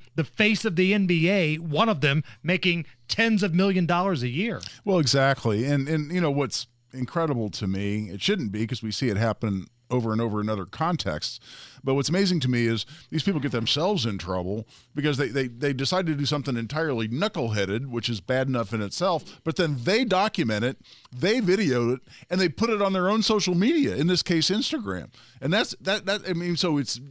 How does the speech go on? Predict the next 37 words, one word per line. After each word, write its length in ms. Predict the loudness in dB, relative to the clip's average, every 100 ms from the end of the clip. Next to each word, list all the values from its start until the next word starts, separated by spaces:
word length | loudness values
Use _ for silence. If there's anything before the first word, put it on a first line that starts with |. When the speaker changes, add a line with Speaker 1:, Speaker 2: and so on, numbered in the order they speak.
| -4
Speaker 2:
making 320 | -2 0 0
the 140 | 2
incredibly 460 | 0 0 -2 0 -2
bad 380 | 0 0 0 0
decision 460 | -2 -2 -2 -2
is 120 | -4 -4
one 260 | -4 -4
thing. 220 | -2 -4 -4 -14 -14 -2
And 100 | 0
again, 160 | 2 2
I 120 | 2
just 200 | 0 -2
saw 160 | 0
the 120 | -2 -2
video 380 | -2 0 0
just 200 | -2 -8
a 40 | -10
few 200 | -4 -2
minutes 260 | 0 -2
before 320 | -6 -8 -4 -2
walking 320 | -2 -4 -6
in 140 | -6
the 60 | -8
studio 540 | -8 -8 -8 -8 -8 -12 -20 -20 -12
'cause 100 | -4
I 60 |
thought 160 | -2 -2
you 80 | -2
guys 200 | -2 -2
might 120 | -4
wanna 220 | -6 -8
talk 280 | -4 -4 -4
about 240 | -4 -2
it. 140 | -2 -6 -14 -20 -10
And 120 | -2 0
he's, 180 | 0
he's 320 | 0 -2 -2